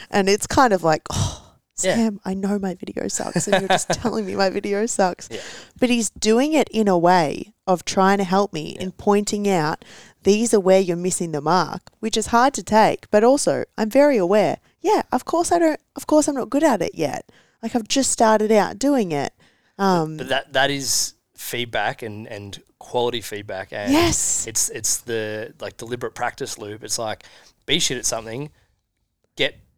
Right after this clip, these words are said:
Speaker 2: help from someone external to, to your biases and your understanding to tell you why you're shit at something.
Speaker 1: Yeah.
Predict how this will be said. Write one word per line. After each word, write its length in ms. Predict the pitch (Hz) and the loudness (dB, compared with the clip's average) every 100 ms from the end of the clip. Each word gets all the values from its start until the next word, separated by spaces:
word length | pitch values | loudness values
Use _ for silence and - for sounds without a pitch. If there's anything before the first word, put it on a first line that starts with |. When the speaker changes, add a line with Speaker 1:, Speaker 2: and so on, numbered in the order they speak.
| _ - | _ -8
Speaker 2:
help 300 | - 139 - | -2 -2 -2
from 240 | 151 131 | -6 -4
someone 260 | - 123 113 | -4 -4 -4
external 480 | 127 - 123 117 110 | -4 -6 -4 -6 -6
to, 400 | 123 117 104 - | -6 -4 -6 -8
to 160 | - | -16
your 460 | 107 113 110 113 110 | -14 -8 -4 -2 -4
biases 560 | 104 90 101 101 113 113 | -4 -6 -6 -8 -8 -10
and 100 | 107 | -8
your 160 | 107 | -6
understanding 600 | 107 107 - 98 98 101 | -6 -6 -8 -8 -12 -12
to 320 | - 104 95 - - - | -12 -12 -14 -18 -20 -8
tell 180 | - 160 | -2 0
you 140 | 139 | 0
why 180 | 120 139 | 0 2
you're 100 | 143 | 0
shit 180 | - 117 | -2 -6
at 80 | - | -10
something. 300 | 101 104 120 | -10 -8 -2
Speaker 1:
Yeah. 240 | 247 302 | 6 6